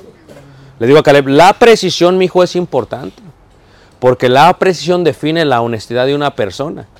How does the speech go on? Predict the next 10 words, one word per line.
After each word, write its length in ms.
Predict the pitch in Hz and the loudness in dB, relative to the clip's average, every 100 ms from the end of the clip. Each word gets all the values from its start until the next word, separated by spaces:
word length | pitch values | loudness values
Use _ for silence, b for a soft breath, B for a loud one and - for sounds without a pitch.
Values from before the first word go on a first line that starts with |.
| b b b b | b b b b
Tú 120 | 202 | -4
sabes 360 | 214 262 262 - | 0 2 2 0
que 160 | 156 | -4
Judas 420 | 135 175 214 156 - | -2 0 2 2 0
fue 120 | 165 | -4
muy, 360 | 175 180 175 - b - | -2 -2 -2 -6 b -6
muy 280 | 143 180 | -2 0
inteligente, 640 | 175 - 131 113 143 160 147 | 0 -2 -4 -4 -6 -4 -6
según 380 | - 110 120 | -6 -6 -6
él. 80 | 131 | -10